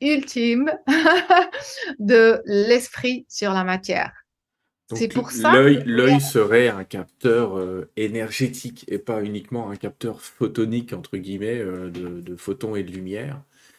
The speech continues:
Speaker 2: Et, euh,
Speaker 1: Ouais,
Speaker 2: fi-,
Speaker 1: exactement.
Speaker 2: finalement, euh, effectivement, à travers ces di-, différentes techniques, euh, on apprend à lire ce qui traverse votre aura, ça c'est pour ceux qui regardent un peu de près, ou effectivement des techniques qui ressemblent plus à de la vision à distance ou de la sortie hors du corps.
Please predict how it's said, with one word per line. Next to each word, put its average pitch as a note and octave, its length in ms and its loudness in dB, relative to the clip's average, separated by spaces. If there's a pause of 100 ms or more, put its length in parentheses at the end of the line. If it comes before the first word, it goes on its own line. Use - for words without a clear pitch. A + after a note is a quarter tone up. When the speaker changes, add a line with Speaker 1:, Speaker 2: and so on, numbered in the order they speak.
(380)
Speaker 2:
Et, F#2+ 200 -10
euh, F2 260 -8
Speaker 1:
Ouais, G2+ 120 0
Speaker 2:
fi-, - 40 2
Speaker 1:
exactement. - 220 -4
Speaker 2:
finalement, A#2 720 0
euh, G2 40 -6
effectivement, G#2 400 -10
à C3 60 -4
travers G#2+ 240 -4
ces A#2 120 -8
di-, G#2+ 160 -10 (220)
différentes G#2+ 400 -8
techniques, C3 520 -2
euh, G2 240 -2 (440)
on G2+ 140 -8
apprend A2+ 340 -6
à A2 60 -2
lire C3 200 0
ce - 80 -8
qui - 120 -14
traverse A#2+ 440 -2
votre A2+ 300 -2
aura, A2+ 420 -4
ça G#2+ 80 -14
c'est G2+ 220 -16
pour G2+ 140 -14
ceux A2+ 120 -14
qui - 160 -10
regardent G#2 440 -6
un G2 40 -10
peu G2 140 -12
de - 60 -14
près, E3 340 -8 (640)
ou A#2+ 140 2
effectivement A#2 540 -4
des A#2+ 180 -2
techniques C3+ 360 -4
qui - 60 -4
ressemblent A#2 260 -8
plus C#3 240 -4
à A2 60 -2
de G#2 40 -4
la G2+ 80 0
vision A2 240 -8
à G#2 60 -8
distance C#3 480 -6
ou - 40 -16
de G#2+ 60 -10
la G#2 100 -4
sortie - 380 -8
hors G2+ 160 -4
du G2+ 160 -10
corps. C#3+ 540 -2